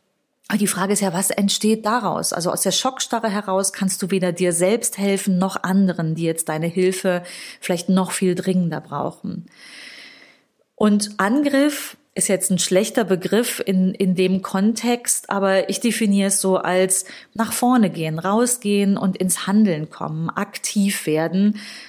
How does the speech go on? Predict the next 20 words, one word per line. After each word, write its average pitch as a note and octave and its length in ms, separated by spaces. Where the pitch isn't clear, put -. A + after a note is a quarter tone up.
Und G3 60
ich F#3 140
denke, F#3+ 360
wir G#3 120
sollten F3+ 580
alle F3+ 280
im F3 200
positiven E3+ 680
Sinne F#3+ 600
in G3+ 160
diesen G#3 640
Angriffs-, G#3 640
in F3 80
diesen F3+ 380
positiven, G#3 1120
ich F3 180
werde G3 340
aktiv G#3+ 800
Modus D#3+ 560
kommen. E3 460